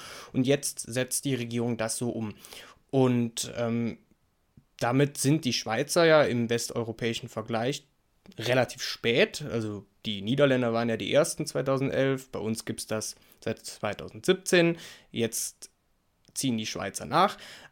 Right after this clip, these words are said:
Ähm, aber wir kümmern uns jetzt halt mal kurz um diesen, über dieses System der direkten Demokratie, denn die Schweiz ist ja eins der größten, also der Länder mit dem größten Anteil an direkter Demokratie auf nationaler Ebene.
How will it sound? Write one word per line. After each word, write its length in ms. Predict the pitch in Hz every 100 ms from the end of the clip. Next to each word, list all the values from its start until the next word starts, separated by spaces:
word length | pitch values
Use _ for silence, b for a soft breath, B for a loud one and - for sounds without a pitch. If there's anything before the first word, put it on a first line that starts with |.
| -
Ähm, 260 | 156 156 -
aber 260 | 143 127
wir 160 | 147 175
kümmern 320 | 175 165 147
uns 100 | 143
jetzt 180 | 135 -
halt 160 | 143
mal 160 | 135 135
kurz 380 | 135 151 160 -
um 360 | - 143 139
diesen, 480 | 135 139 139 135 135 b b b _
über 180 | 135 139
dieses 380 | 135 131 135 -
System 580 | - 117 123 - 165 135
der 80 | 110
direkten 500 | 104 107 101 - 117
Demokratie, 680 | 110 104 - 104 - 120 107
denn 340 | 117 117 117
die 120 | 127
Schweiz 500 | 117 - 120 151 226
ist 140 | 185 170
ja 100 | 131
eins 220 | 139 -
der 100 | 123
größten, 720 | - 120 160 - 175 180 170
also 180 | 123 120
der 140 | 117 127
Länder 320 | 135 139 135
mit 180 | 127 123
dem 100 | 117
größten 400 | 117 131 - -
Anteil 320 | 170 175 156
an 120 | 139
direkter 340 | 143 147 147 147
Demokratie 640 | 139 147 147 143 - 139
auf 160 | 135 139
nationaler 560 | 131 - 135 131 131
Ebene. 420 | - 139 143 156